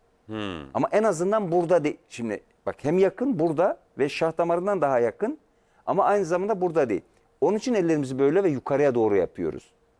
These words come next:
Speaker 2: Şimdi bunun iki tane anlamı var. Bir, burada olmayan demek istiyoruz ona.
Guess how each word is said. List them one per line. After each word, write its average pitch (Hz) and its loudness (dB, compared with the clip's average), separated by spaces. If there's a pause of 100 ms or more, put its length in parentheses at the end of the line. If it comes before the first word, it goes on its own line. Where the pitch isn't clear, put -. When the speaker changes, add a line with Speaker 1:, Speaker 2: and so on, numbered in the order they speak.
(320)
Speaker 2:
Şimdi 135 -2
bunun 196 2
iki 220 -8
tane 220 2
anlamı 113 -2
var. 73 -4 (200)
Bir, 190 0 (540)
burada 139 0
olmayan 190 2
demek 104 -4
istiyoruz 82 -10
ona. - -16